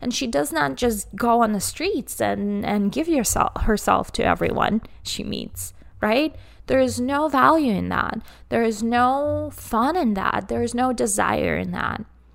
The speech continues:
It's a disposable woman. It's a woman that can be used one time for, like, like, you know, there's a disposable plate, and then there is China.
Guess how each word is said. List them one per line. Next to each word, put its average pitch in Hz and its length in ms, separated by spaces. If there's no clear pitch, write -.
It's - 280
a 202 500
disposable - 1200
woman. 190 540
It's - 180
a 254 80
woman 247 560
that 226 420
can 240 220
be 220 80
used 226 460
one 226 320
time 226 480
for, 202 640
like, 214 280
like, 208 400
you 302 60
know, 240 200
there's 240 280
a 202 80
disposable 254 680
plate, 381 560
and 233 160
then 233 260
there 233 140
is 226 180
China. - 500